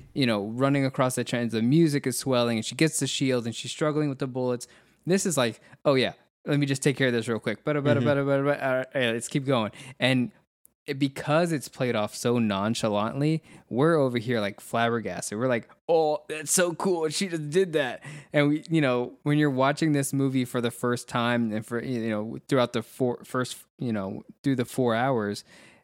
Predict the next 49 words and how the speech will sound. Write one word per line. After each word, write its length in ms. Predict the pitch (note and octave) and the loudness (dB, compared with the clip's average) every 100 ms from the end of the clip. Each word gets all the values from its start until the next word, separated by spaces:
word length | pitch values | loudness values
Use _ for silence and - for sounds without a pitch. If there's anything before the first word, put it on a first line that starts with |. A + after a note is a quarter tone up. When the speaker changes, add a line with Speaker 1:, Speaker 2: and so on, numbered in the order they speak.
| - | -10
Speaker 1:
that 400 | C3 B2+ B2 B2 | -2 0 0 -2
you 200 | B2+ B2+ | -2 -2
have 340 | A2 B2 C3+ | 0 2 2
a 100 | C3+ | 0
bit 360 | A#2 - B2 B2+ | -4 -2 0 0
of 240 | A#2 G#2+ | 0 -2
like, 240 | G#2 G#2 - _ - | -4 -6 -8 _ -2
"Wait, 420 | C#3+ C3 A2+ B2 | 2 2 0 -2
did 160 | B2+ | 0
anyone 300 | C3 D3+ D#3+ | 4 4 2
catch 380 | D3+ D#3 D3+ - | 2 -2 -2 -4
that?" 260 | F3+ F#3 - | -2 -2 0
It, 160 | B2+ | 0
like, 300 | C3 A#2+ A#2 - | 0 0 -2 -10
there's 220 | D3 C#3 - | -2 -2 2
so 160 | D3+ | 2
many 180 | D#3 D#3 | 4 4
of 80 | C3+ | 2
those 220 | C3 A#2+ | 2 2
moments 380 | B2 C3 B2+ A2+ | 0 0 0 -2
in 80 | A#2 | -2
this 160 | A2+ | -2
movie, 480 | A2+ A#2+ A#2+ G#2 G#2 - - - _ | 0 0 0 -2 -4 -12 -20 -20 _
um, 480 | - A2 G#2 G2 F#2+ - _ _ - | -6 -2 -2 -2 -4 -10 _ _ -2
that 180 | A#2 - | 0 2
plays 240 | C3+ B2 | 0 2
it 80 | A#2 | 0
off 200 | A2+ - | 0 -2
like, 260 | G#2+ G#2 - _ _ | -6 -6 -12 _ _
"Oh 100 | C#3 | 0
yeah, 180 | B2 A2 | 2 2
this 140 | B2 B2 | 0 -4
is 120 | - | -4
cool. 260 | A#2 G2 G#2+ | -4 -4 -2
Just 220 | B2+ - | -4 -2
drop 320 | A2+ G#2 - | 0 -2 -4
it. 180 | F2+ - _ - | -10 -12 _ -2
Just 140 | A#2 | 0
Speaker 2:
Yeah. 40 | |
Speaker 1:
drop 240 | G#2 C3+ C3+ | 2 2 2
it 60 | |
and, 200 | B2+ A#2 | -2 -2
and 140 | A2+ A#2 | -2 0
let 180 | A#2+ A#2+ | 0 0
people 360 | B2+ A2+ G#2+ - - - _ _ - | -2 -2 -4 -8 -20 -20 _ _ -4
react 420 | A#2+ A2 G2+ - | 0 2 0 -4
to 160 | A2 F#2+ | -4 -4
it." 180 | E2+ - - | -6 -12 -10
Speaker 2:
Yeah. 260 | B2 G2+ | -6 -6